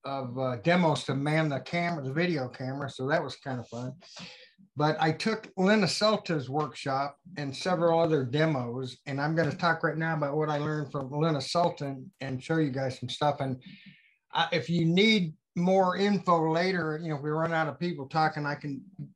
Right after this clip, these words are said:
talk about some of the demos I did too. I got notes for those, but, um, let me start out with Lena Sulta,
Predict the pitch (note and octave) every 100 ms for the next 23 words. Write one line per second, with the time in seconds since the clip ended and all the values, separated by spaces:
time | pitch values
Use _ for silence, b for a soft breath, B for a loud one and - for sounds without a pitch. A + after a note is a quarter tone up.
0 | - F3 D#3 D3 D3 D3 - D#3 C3+ G#2+
1 | C#3+ D3 C#3 B2 B2 A#2 A#2 B2 A2+ -
2 | D3 A#2+ A#2+ A#2+ B2+ B2+ - - A#2+ B2+
3 | A#2+ G#2 - A2 _ _ - C3 B2 A#2
4 | G#2 B B B B B - F#3 E3+ -
5 | F3 F3 D3 C3+ D#3+ E3 B2+ - E3+ D#3+
6 | - C#3